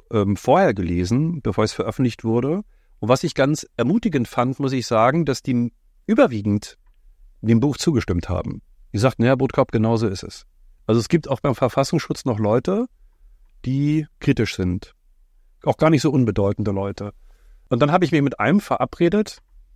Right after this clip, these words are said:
in einem Restaurant auf dem Hinterhof und, also neunzehn Uhr, und dann bekam ich so, ja,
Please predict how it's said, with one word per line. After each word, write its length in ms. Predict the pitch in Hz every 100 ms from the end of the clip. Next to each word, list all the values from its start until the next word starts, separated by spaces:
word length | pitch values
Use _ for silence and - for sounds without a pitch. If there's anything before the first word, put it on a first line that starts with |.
| - - - _ - -
in 160 | 131 127
einem 240 | 120 123
Restaurant 680 | 120 113 - 98 110 185 208 _ - - - _ _ -
auf 100 | -
dem 80 | -
Hinterhof 640 | 101 123 107 127 127 - - _ - - - - -
und, 440 | 107 107 - - - _ _ _ _ _ - -
also 140 | 78
neunzehn 400 | 82 104 - 104
Uhr, 280 | 143 175 170 _ - -
und 480 | 101 - - - _ - - -
dann 120 | 85
bekam 320 | 78 - 90
ich 80 | 104
so, 460 | - 98 98 98 113 _ _ _ - -
ja, 160 | -